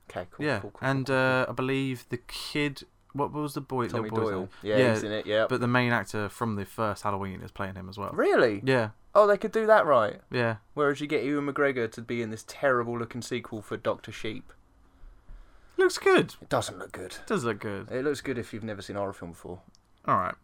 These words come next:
Speaker 1: <laughs> Sorry, mate.
Speaker 2: You've re-, you've reached that point in the podcast where you've just dropped dramatically in, like, "Oh, I don't care about anything."
Speaker 1: No, I do care about stuff.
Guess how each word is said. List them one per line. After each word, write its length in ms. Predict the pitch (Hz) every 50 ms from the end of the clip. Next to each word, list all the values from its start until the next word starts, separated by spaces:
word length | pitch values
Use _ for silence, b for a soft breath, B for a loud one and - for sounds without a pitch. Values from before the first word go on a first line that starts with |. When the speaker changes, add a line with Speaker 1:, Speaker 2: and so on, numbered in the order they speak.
| -
Speaker 1:
<laughs> 640 | - 123 143 - - - 196 175 - 190 170 - -
Sorry, 220 | - 120 110 104 -
mate. 80 | - -
Speaker 2:
You've 140 | 175 180 190
re-, 140 | 240 202 165
you've 160 | 170 175 -
reached 180 | 208 208 185 -
that 120 | 196 -
point 140 | - 151 131
in 80 | 120 120
the 40 | -
podcast 440 | 135 123 - 135 131 139 151 -
where 100 | 113 107
you've 220 | 104 104 104 101 -
just 200 | - 104 - -
dropped 380 | - 110 95 - - - -
dramatically 720 | - - 98 104 98 82 110 104 - 104 104 101 107 107 -
in, 220 | - 110 104 98 98
like, 260 | 98 95 98 101 - -
"Oh, 40 | 123
I 140 | 120 113 110
don't 120 | 107 101 98
care 140 | - - 101
about 180 | 95 95 73
anything." 280 | 98 104 101 98 107 110 - - _ _ _ - -
Speaker 1:
No, 60 | 208
I 40 | 202
do 140 | - 254
care 160 | 247 - 196 165
about 200 | 143 131 110 -
stuff. 340 | - - 107 101 - -